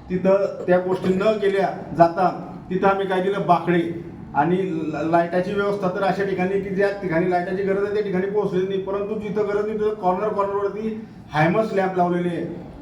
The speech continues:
कमिशनखोरीने या जळगावला ग्रासलेलं आहे.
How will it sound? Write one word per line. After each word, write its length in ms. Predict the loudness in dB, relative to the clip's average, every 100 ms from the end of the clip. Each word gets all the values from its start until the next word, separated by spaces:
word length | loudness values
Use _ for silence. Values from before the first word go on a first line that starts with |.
| -14 0
कमिशनखोरीने 840 | 2 2 0 -2 2 0 2 0 0
या 100 | 0
जळगावला 460 | 0 0 0 0
ग्रासलेलं 500 | 0 0 0 0 0
आहे. 400 | 0 -4 -8 -12